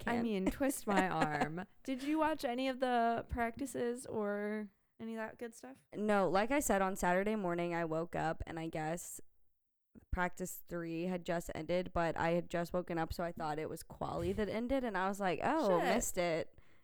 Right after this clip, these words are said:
Speaker 2: And so I took a really long <laughs> shower. And then, um, I was, like, on Instagram after, and it was, like, I was getting the notifications that, like, quali was happening, and I was, "Wait,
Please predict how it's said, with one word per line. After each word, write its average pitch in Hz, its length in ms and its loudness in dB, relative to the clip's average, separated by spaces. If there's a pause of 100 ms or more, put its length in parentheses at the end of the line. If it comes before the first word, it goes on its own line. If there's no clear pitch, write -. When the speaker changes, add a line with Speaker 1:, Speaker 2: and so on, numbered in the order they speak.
(200)
Speaker 2:
And 185 120 0
so 196 80 4
I 180 80 4
took 185 140 -2
a 180 60 0
really 180 260 2
long 196 180 4
<laughs> - 0 -
shower. - 640 2 (640)
And 269 180 2
then, 269 200 4 (160)
um, 190 640 0 (100)
I 214 100 -2
was, 214 140 -6
like, 202 180 0
on 180 160 0
Instagram 175 480 -6
after, 165 300 -4
and 165 140 -6
it - 80 -6
was, 190 180 -8
like, 147 320 -6 (380)
I 196 60 2
was 196 100 0
getting 196 260 -2
the 185 60 0
notifications 175 800 -6
that, - 140 -6
like, - 340 -10 (140)
quali 165 300 -2
was 151 220 -6
happening, 165 460 -6
and - 80 -6
I 180 80 -8
was, 190 180 -10 (260)
"Wait, 220 560 -4